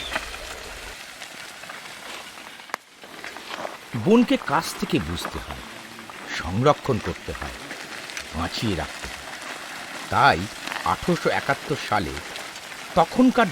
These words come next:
দার্জিলিং জেলার কার্সিয়াংয়ে বন সংরক্ষণ কেন্দ্র গড়ে তোলা হয়। স্থানীয় মানুষদের প্রশিক্ষণ দিয়ে ও কয়েকশো কর্মচারীর সাহায্যে বন আধিকারিক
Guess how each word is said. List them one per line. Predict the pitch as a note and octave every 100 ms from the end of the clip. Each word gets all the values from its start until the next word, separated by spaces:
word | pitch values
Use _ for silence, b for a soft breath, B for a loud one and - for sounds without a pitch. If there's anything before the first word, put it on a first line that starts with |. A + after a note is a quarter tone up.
| A#2+
দার্জিলিং | G#2 G2+ D#3+ E3 F3
জেলার | C#3+ G#2 C#2 - - - - -
কার্সিয়াংয়ে | - A2+ - - E3 G2 D#2 A2 - - - - D#2+
বন | G#2 D#3
সংরক্ষণ | - G#2 G#2 A2+ - C#3
কেন্দ্র | B2+ A#2+ A#2+ D#3
গড়ে | E2 E2+
তোলা | D2+ C#2+
হয়। | - - - - - - - - - - - - - -
স্থানীয় | - - G#2 G#2+ E3
মানুষদের | G3 G2+ C#3+ C3 G#3+
প্রশিক্ষণ | G3 A#2+ A2+ E3 - - A#3
দিয়ে | A3 C3+ E2+ - - - - - -
ও | A3+
কয়েকশো | - E3 C4 - -
কর্মচারীর | - E3 D3 G#3 - A3 G#3 -
সাহায্যে | E2 - F#3+ G#1 - - - - - - - - D2+
বন | G#2 B2+
আধিকারিক | B2 A2 C3 D#3 F#3+